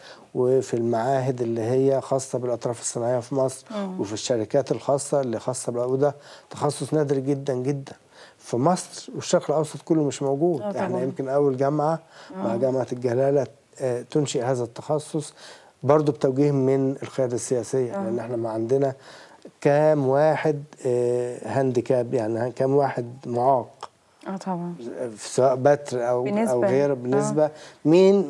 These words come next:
Speaker 1: مين ال-، كام واحد محتاج كرسي متحرك مثلًا؟ كتير.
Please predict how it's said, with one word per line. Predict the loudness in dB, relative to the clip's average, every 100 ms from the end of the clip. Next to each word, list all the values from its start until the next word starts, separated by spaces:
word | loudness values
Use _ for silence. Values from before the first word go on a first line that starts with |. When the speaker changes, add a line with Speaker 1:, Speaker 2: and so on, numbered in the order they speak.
| 4
Speaker 1:
مين | 6 6 4
ال-، | 0 -2 -2 -2 2
كام | 4 6
واحد | 4 4 0
محتاج | -4 -2 -2
كرسي | 0 0 -2
متحرك | -8 -6 -2 -2 -2 -6
مثلًا؟ | -6 -6 -12 _ -20 -10
كتير. | 0 2 4 2